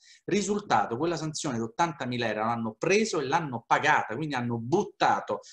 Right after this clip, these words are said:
ottantamila euro per un caso che negli altri due identico era stato archiviato dal garante. Perché? Perché la pec non era stata aperta.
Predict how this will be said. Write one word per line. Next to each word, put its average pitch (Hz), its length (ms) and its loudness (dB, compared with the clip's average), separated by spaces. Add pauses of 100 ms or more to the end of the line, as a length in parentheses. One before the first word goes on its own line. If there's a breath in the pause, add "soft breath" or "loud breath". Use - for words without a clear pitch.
(140 loud breath)
ottantamila 151 760 2
euro 233 340 4
per 143 200 8
un 131 360 0
caso 196 380 2
che 139 180 0
negli 131 320 -2
altri 180 300 0
due 127 340 0
identico 104 760 -4 (200 loud breath)
era 123 180 -8
stato 175 340 0
archiviato 147 500 -2
dal 113 180 -4
garante. 95 640 -8 (100)
Perché? 285 520 2
Perché 190 240 0
la 240 100 0
pec - 240 -8
non 180 160 -8
era 147 120 -6
stata 107 260 -6
aperta. 98 420 -10